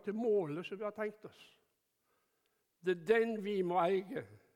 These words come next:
Det er den vi må ha for å slippe inn i det riket som Jesus snakker om her. "Men jeg sier deg", sier Jesus, "du må ha den."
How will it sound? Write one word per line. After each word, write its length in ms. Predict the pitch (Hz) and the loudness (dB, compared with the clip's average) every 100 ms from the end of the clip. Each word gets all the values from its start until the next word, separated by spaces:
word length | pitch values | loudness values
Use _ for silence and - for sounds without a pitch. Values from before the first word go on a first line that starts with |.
| _ _ _ _ _ _ _ _ _ _ _ _ _ _ _ _ _ _ _ _ _ _ _ _ _ _ _ _ _ _ _ _ _ | _ _ _ _ _ _ _ _ _ _ _ _ _ _ _ _ _ _ _ _ _ _ _ _ _ _ _ _ _ _ _ _ _
Det 140 | - 185 | -6 2
er 40 | 202 | 4
den 220 | 247 240 | 4 0
vi 100 | 233 | 2
må 120 | 202 160 | 2 2
ha 300 | 160 208 220 | 4 4 4
for 220 | 214 196 | -2 -4
å 40 | |
slippe 320 | 185 202 202 254 | -2 -2 -2 -4
inn 280 | 226 214 202 | -2 2 4
i 80 | |
det 140 | 208 202 | 4 4
riket 460 | 185 220 202 196 175 | 2 -2 -4 -6 -6
som 100 | 196 | -2
Jesus 400 | 220 202 - 165 | 2 2 2 -4
snakker 320 | 196 196 220 | -4 -2 -4
om 140 | 190 | -4
her. 140 | 220 220 _ _ _ _ _ _ _ - | -6 -10 _ _ _ _ _ _ _ -8
"Men 240 | 151 202 214 | -2 -2 0
jeg 400 | - 247 262 269 | 4 6 6 2
sier 400 | - 247 226 190 | 2 4 6 4
deg", 160 | 180 160 | 2 -2
sier 240 | 165 165 | -4 -4
Jesus, 380 | 147 135 - 127 - - _ _ _ _ _ _ | -4 -10 -12 -20 -20 -20 _ _ _ _ _ _
"du 120 | 175 190 | -6 2
må 300 | 208 262 269 190 | 6 8 8 6
ha 140 | 165 | 2
den." 140 | 135 | 0